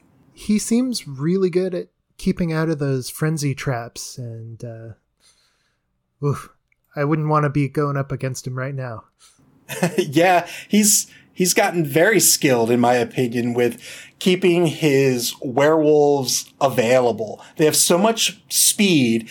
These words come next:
Speaker 2: He's got one that's a blocker, one that's a ball carrier,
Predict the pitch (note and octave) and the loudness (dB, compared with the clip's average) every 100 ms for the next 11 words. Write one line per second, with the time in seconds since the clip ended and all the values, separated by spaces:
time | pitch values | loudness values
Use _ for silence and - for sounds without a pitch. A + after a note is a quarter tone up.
0 | - - E3 - D#3 D#3 - C3+ B2 D#3 | -6 0 2 4 2 2 -2 -6 0 2
1 | G#3 G#3+ G#3+ G#3 - C3+ D#3 C#3+ C3+ B2+ | 4 4 2 2 0 0 2 4 4 2
2 | C#3+ B2+ B2 - - - D3 E3 D#3+ D3+ | -2 -2 -4 -12 -20 -2 0 4 4 4
3 | D3 - C#3 C3+ C#3+ C#3 A#2 A2 G#2+ G#2+ | 2 2 2 4 2 0 -4 -6 -8 -10